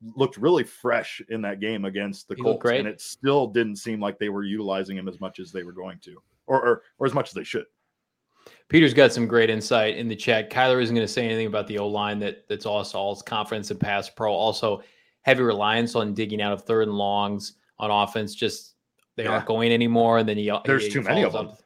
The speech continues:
Speaker 2: Yeah, third and longs have been a weakness of this off-, offense since the beginning. Uh, I agree with that. I also think that they got away with a lot of sloppy play early on. If you go back and watch the games against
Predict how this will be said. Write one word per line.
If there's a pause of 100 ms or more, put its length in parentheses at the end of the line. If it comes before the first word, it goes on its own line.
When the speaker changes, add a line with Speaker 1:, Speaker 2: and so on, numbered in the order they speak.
(420)
Speaker 2:
Yeah,
third
and
longs
have
been
a
weakness
of
this
off-,
offense
since
the
beginning. (460)
Uh,
I
agree
with
that.
I
also
think
that (240)
they
got
away
with
a
lot
of
sloppy
play
early
on.
If
you
go
back
and
watch
the
games
against